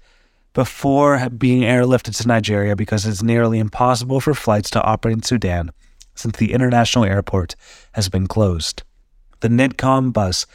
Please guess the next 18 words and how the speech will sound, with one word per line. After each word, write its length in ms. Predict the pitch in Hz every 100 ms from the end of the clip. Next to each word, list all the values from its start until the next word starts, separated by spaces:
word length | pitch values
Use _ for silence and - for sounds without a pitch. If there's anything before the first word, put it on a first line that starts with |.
| - - -
said 260 | - 131 120
that 100 | 117
the 80 | -
process 480 | 120 120 - 120
had 160 | 127 120
been 140 | 117
delayed 360 | 117 113 98 95
because 240 | 104 104
the 80 | 110
federal 340 | - 120 135 120
government 500 | 107 98 101 104 -
had 200 | 95 107
yet 160 | 110
to 80 | 113
hear 320 | 95 123 127
from 160 | - 113
Sudan's 480 | - 107 104 104 -
army, 480 | 123 120 95 82